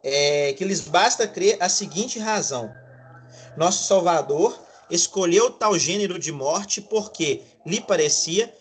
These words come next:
o mais próprio e conveniente para a redenção do gênero humano. Certamente não havia outro que fosse mais vergonhoso e mais humilhante. Não eram os pagãos os únicos a verem no suplício da cruz a maior repulsão, infâmia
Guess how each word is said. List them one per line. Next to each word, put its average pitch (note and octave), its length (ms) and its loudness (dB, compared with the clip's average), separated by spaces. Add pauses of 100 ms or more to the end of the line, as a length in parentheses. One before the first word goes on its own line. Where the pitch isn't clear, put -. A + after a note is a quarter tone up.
(120)
o E3 80 -8
mais F#3 340 -2
próprio E3+ 520 -2
e A#3 40 -14
conveniente G3+ 720 -2
para F3 180 -2
a - 20 2
redenção F3 520 -4
do E3+ 140 -4
gênero E3 280 -4
humano. C#3+ 460 -4 (320)
Certamente G3 600 0
não A3+ 140 -2
havia G3 320 4
outro G3 320 4
que G3 100 -8
fosse F3+ 320 -4
mais G#3 340 -2
vergonhoso E3+ 840 -2 (440)
e E3+ 80 -2
mais E3+ 320 2
humilhante. C#3+ 680 -2 (540)
Não F3+ 180 2
eram G#3+ 160 6
os G#3+ 100 0
pagãos F3+ 560 2
os D3+ 180 -4
únicos F#3+ 420 -2
a E3+ 120 4
verem D#3+ 280 0
no E3+ 100 -2
suplício E3+ 540 -6
da D#3 160 0
cruz D#3+ 460 -6 (240)
a D#3 100 -2
maior E3 280 0
repulsão, F#3 760 -2 (240)
infâmia E3+ 800 -2